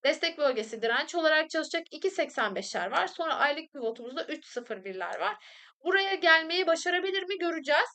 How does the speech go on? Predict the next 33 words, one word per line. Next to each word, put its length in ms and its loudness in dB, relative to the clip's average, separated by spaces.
Tabii 200 2
hafta 300 2
içi 200 -6
para 200 0
girişleri 420 -4
de 60 -4
önemli 340 -4
olacak. 360 -2
Ben 200 4
yine 180 -6
para 200 -2
girişleri 600 -4
ve 180 2
taramalarımdan 680 -2
çıkan 260 -4
sonuçları 480 -6
katıdaki 480 -6
arkadaşlarımla 840 -2
paylaşmaya 760 6
devam 340 4
ediyorum. 400 -6
Yani 180 6
sizlerle 440 4
bugün 280 -2
bir 100 2
Sasa, 500 4
bir 300 -2
Ahgaz, 440 2
bir 120 -6
de 80 0
Akfen 600 0
Gayrimenkul 640 2
paylaştım. 540 0